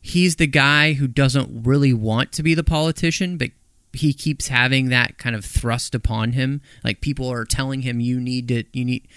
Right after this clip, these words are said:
you should probably think about being into politics 'cause you're actually really good at it." Um,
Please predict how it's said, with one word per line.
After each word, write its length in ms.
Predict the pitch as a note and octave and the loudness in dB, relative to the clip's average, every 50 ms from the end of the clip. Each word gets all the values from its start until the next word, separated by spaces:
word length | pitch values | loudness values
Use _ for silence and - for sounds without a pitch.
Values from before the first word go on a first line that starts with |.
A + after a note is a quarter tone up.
| - - - | -20 -6 -2
you 80 | - D#3 | -2 0
should 160 | D3+ - - | 0 0 0
probably 200 | F#3 F3 D#3+ D3 | 0 0 0 2
think 180 | - D3+ A#2+ | 2 2 2
about 160 | A#2+ B2 A2 A2 | 2 2 0 0
being 160 | A#2 A2+ A2+ | 0 0 0
into 160 | G#2+ G2+ G2+ | -2 -2 -4
politics 560 | G2+ - A2+ G#2+ G#2 G2 - G2 G2 - - | -2 -2 -2 -2 -2 -4 -4 -6 -6 -8 -8
'cause 240 | - - G#2+ G2+ G2+ | -8 -8 -8 -6 -6
you're 120 | G#2+ G#2+ | -4 -4
actually 320 | A2 A2 A2 - - G#2 G2+ | -2 -4 -4 -4 -6 -8 -6
really 260 | G2 G2 G2 F#2 G2 | -6 -6 -6 -8 -6
good 260 | F#2+ - G#2+ A2 G2+ | -4 -2 -2 -2 -2
at 180 | G2 F#2 E2+ D2+ | -2 -4 -6 -8
it." 220 | C#2 B1 - - - - - - - - - _ _ - | -12 -14 -16 -20 -20 -20 -20 -20 -20 -20 -20 _ _ -6
Um, 500 | - B2+ B2 A#2+ A#2 A2 G#2 G2+ F#2+ G2 | -2 0 0 2 0 0 -2 -4 -6 -10